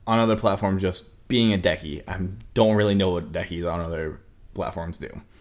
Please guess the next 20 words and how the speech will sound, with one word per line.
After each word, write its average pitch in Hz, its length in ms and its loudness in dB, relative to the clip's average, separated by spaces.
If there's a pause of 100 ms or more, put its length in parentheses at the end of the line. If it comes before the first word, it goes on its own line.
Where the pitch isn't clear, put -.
(680)
But 92 540 0 (240)
when 135 260 4
you're 175 140 8
at 151 140 6
your 135 120 4
unit, 107 560 2 (600)
your 113 360 4
attitude 101 520 0
defines 85 440 -4
your 82 80 -4
experience. 58 680 -12 (1000)
And 107 320 2
everyone's 123 400 2
gonna 135 160 2
have 135 180 0
bad 120 200 4
days, 90 580 0 (540)
but 98 160 4
it 98 100 4
is 92 600 0